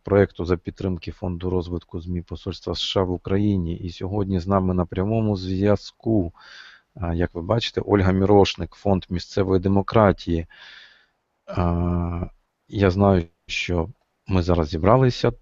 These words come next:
теж в рамках іншого проєкту, але який теж підтримується Фондом розвитку змі Посольства С Ш А в Україні.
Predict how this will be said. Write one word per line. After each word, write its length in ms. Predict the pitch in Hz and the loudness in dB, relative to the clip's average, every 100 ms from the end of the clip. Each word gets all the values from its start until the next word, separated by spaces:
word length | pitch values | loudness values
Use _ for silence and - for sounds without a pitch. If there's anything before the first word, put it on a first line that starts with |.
| - | 2
теж 260 | 117 127 | 4 4
в 80 | 104 | 4
рамках 680 | 110 117 101 117 - _ - | 4 4 4 2 0 _ 2
іншого 400 | 165 120 90 87 | 2 4 -2 -2
проєкту, 460 | - 90 82 - - | 2 2 0 -4 2
але 420 | 131 147 147 143 | 4 6 6 6
який 320 | 107 92 87 | 2 0 -4
теж 300 | - 87 - - | 0 -2 -2 -8
підтримується 760 | 82 - 123 143 135 123 - 113 | -8 -2 0 2 0 -2 -2 -4
Фондом 520 | - 101 117 123 101 | 0 0 0 0 0
розвитку 640 | 87 98 107 - - 107 | 0 -2 -6 -6 -4 -4
змі 260 | 92 87 85 | -2 -2 -2
Посольства 520 | 85 - 104 - 87 | -4 -6 -8 -6 -6
С 40 | |
Ш 120 | - 92 | -4 -4
А 40 | |
в 60 | 87 | -4
Україні. 600 | - 85 82 80 78 | -6 -6 -6 -6 -12